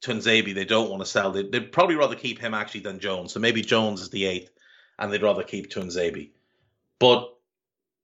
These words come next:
there's not a huge amount of money to be had from those players.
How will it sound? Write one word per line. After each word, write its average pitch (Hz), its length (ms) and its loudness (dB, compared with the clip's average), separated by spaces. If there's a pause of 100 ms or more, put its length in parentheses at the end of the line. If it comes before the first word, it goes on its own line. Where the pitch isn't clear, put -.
(680)
there's 131 200 6
not 156 160 4
a 135 80 4
huge 143 300 2
amount 113 280 0
of 104 80 -4
money 104 200 -2
to - 120 -14
be 95 100 -6
had 92 260 -2
from 95 140 -10
those 87 240 -2
players. 85 560 -2